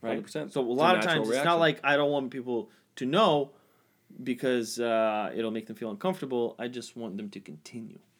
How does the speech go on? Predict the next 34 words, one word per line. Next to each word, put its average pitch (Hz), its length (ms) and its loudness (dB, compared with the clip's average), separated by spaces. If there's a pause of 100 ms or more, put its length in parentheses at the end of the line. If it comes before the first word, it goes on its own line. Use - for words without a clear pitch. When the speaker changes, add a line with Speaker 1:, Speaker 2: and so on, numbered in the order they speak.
Speaker 2:
You 113 120 -8
just - 180 -14
wanna 95 180 -8
hear 92 220 -12
it 90 40 -12
all. 85 220 -14 (280)
Speaker 1:
I - 100 -20
wanna 101 100 -20
hear 101 120 -20
it - 40 -20 (140)
all. - 80 -20 (600)
Speaker 2:
How 117 140 2
many, 117 180 0
have 113 140 -4
you 107 100 0
ever 104 160 -2
had 107 120 -6
an 104 80 -6
argument 107 500 -8
in 107 140 -12
public 107 380 -16 (520)
with 104 120 -10
a 107 40 -12
girlfriend? 117 460 -10 (540)
Speaker 1:
Mm, 202 720 4 (680)
I 480 200 0
think 415 260 0
so. 156 420 -2 (500)
I 247 40 -12
think 208 220 -8
so. - 100 -6
Speaker 2:
You 110 100 0
think 113 160 -10
so? - 140 -14